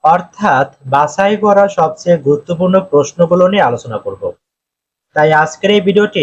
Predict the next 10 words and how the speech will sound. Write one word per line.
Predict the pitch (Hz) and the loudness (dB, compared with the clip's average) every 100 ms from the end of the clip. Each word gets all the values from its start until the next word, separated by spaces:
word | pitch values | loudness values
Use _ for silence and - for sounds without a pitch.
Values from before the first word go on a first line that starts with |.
| 135 | -2
তোমাদের | 139 139 139 - | -2 0 2 2
জন্য | 131 110 117 185 262 _ _ _ _ - | 0 -2 -2 -2 -2 _ _ _ _ -2
খুবই | 220 240 | 0 0
গুরুত্বপূর্ণ। | 180 143 120 110 104 92 - _ _ _ _ _ 147 | 0 -6 -8 -8 -10 -10 -14 _ _ _ _ _ 0
তোমরা | 151 175 175 | 2 2 2
অবশ্যই | 143 139 196 - 240 165 139 | 2 2 0 -2 0 0 0
ভিডিওটি | 143 151 170 180 175 | -2 0 0 2 0
না | 143 143 | 2 0
টেনে | 147 151 | -2 -2
শেষ | - 170 | 0 0